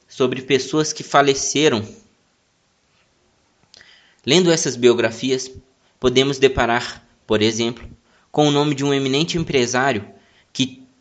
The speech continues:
tenha iniciado a vida como vendedor de jornais nas esquinas de Nova York, ou com outro que tinha iniciado como contínuo e, por ocasião de sua morte, era o presidente da mesma instituição bancária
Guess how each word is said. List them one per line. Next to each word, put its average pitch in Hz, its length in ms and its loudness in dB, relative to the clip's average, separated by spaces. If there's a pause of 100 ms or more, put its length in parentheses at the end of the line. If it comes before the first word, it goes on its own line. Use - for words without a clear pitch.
(180)
tenha 165 280 0
iniciado 131 600 0
a 123 60 2
vida 127 300 0
como 127 260 -2
vendedor 131 560 2
de 139 120 -8
jornais 127 880 -4 (400)
nas 123 220 0
esquinas 120 420 -2
de 120 120 -6
Nova 113 280 -2
York, 92 520 -4 (840)
ou 165 180 4
com 151 180 2
outro 156 400 0 (160)
que 123 120 -14
tinha 139 240 -6
iniciado 131 520 -2
como 123 320 -4
contínuo 151 680 -4 (120)
e, 107 380 -4 (460)
por 104 140 0
ocasião 113 760 -2
de 127 80 -10
sua 98 240 -4
morte, 101 580 -8 (340)
era 123 160 0
o 131 60 2
presidente 135 580 -4
da 123 140 -2
mesma 180 440 2
instituição 139 720 -6
bancária 127 720 -4